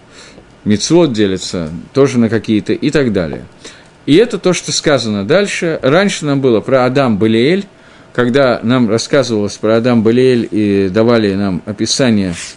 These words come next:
двенадцатый пасук, если я... Да. В двенадцатом пасуке написано: «Адам Балиэль и Шавон Галехик Шутпе». И Гагро объясняет, Балиэль — это тот, кто скрывает себя Оль Малхут Шамаем, у него есть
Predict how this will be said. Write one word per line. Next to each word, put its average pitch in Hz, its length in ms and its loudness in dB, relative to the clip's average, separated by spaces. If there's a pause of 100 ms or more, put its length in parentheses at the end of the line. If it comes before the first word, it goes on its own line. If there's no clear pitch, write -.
(580)
двенадцатый 110 840 0
пасук, 143 480 -4
если 165 260 -2
я... 160 200 -4 (2500)
Да. 101 260 0 (280)
В 104 80 -4
двенадцатом 165 440 0
пасуке 143 340 -2
написано: 123 460 -2
«Адам 147 300 2
Балиэль 139 460 4
и 151 100 -2
Шавон 160 480 2
Галехик 147 520 0
Шутпе». - 480 -4 (600)
И 117 240 4
Гагро 135 400 4
объясняет, 160 500 -2
Балиэль — 139 540 2
это 156 240 -2
тот, 196 320 2
кто - 240 -4
скрывает 147 720 0
себя 101 280 -6
Оль 131 220 2
Малхут 107 380 -2
Шамаем, 196 580 -2
у 107 60 -2
него 135 260 2
есть - 460 -2